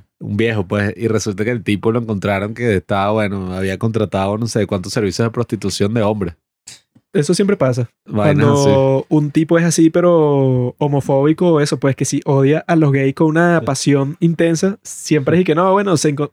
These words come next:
Speaker 2: bueno, eso y que pasó con otro tipo, que era el congresista que estaba en silla de ruedas.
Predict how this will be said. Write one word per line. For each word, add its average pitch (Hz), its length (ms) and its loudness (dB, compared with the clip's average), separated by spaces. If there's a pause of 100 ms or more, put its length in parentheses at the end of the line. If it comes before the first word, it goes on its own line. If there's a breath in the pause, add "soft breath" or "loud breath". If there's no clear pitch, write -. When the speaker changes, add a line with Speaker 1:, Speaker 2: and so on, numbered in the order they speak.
Speaker 2:
bueno, 170 200 0
eso 151 180 0
y 170 60 0
que 165 760 4
pasó 135 280 -2
con 170 120 2
otro 185 200 2
tipo, 202 340 0 (540 loud breath)
que 156 180 2
era 160 220 4
el 143 800 4
congresista 151 640 0
que 185 100 -2
estaba 147 320 0
en 175 140 2
silla 185 300 2
de 165 40 2
ruedas. 143 340 2